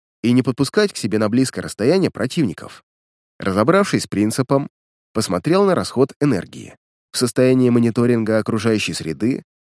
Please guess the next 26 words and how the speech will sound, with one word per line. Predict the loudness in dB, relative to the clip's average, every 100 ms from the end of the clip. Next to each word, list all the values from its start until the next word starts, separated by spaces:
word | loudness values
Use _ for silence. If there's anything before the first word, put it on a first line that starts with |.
| _
расход | -4 -4 0 -2 2
был | 0
практически | 0 -2 -4 -4 0
нулевым, | 2 2 2 0 -2 -6 _ _ _ -2
возрастая | 0 2 2 4 4
при | 4 2
обсчёте | 2 2 2 2
траекторий | 2 2 2 4 2
опасного | 0 0 0 0 0
объекта — | 2 2 0 -4 -14 -16 _ _ _
и | 2
начиная | 2 4 2 2
со | 2 0
значения | 0 0 0 0 0
в |
десятую | -2 -2 0 2
долю | 2 2
процента | 0 -2 0 0 -2 -8 -10 _
за | -4 0
блокировку | 2 4 4 4 0
средней | -2 0 0 -2
силы | 0 0
удара, | 2 0 0 -8 -16 _ _ -4
наподобие | 0 2 2 2 0
тычка | -2 -2 0
ножом, | 0 0 -8